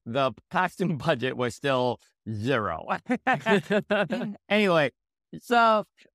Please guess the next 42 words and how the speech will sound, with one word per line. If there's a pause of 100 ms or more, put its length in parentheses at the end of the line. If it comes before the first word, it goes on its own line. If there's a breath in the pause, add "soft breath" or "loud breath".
I'm
standing
there
in
costume.
I,
I'm
not
taking
anything
away.
Yeah, (100)
it's
a
zero, (140)
zero
dollar
budget, (220)
but
I'm
still
really
excited
to
be
part
of
this. (800)
And,
but
I'm
still
trying
to
wrap
'em
around, (280 soft breath)
"Okay,
how
is
this
cat